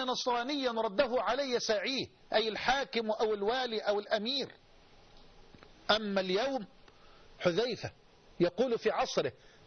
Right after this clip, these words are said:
"أما اليوم فما كنت أبايع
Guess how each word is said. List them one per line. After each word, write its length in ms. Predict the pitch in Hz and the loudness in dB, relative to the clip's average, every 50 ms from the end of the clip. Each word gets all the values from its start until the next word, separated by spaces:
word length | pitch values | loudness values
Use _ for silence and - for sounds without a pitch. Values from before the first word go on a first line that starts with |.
| - 247 | 0 0
"أما 280 | 269 277 240 220 220 | 0 0 0 -2 -2
اليوم 500 | 208 202 202 208 247 302 330 330 302 - - - - - - - - - - - - - | -2 0 0 0 0 0 0 -2 -2 -4 -10 -18 -20 -20 -20 -20 -20 -20 -20 -20 -18 -6
فما 340 | - - 208 214 214 208 196 | 0 2 2 2 2 0 0
كنت 360 | 196 - 277 277 247 - - | 0 0 -2 -2 0 2 0
أبايع 680 | 208 214 226 202 180 180 233 240 220 202 196 156 175 | 0 2 2 0 2 2 0 0 0 -2 -2 0 -2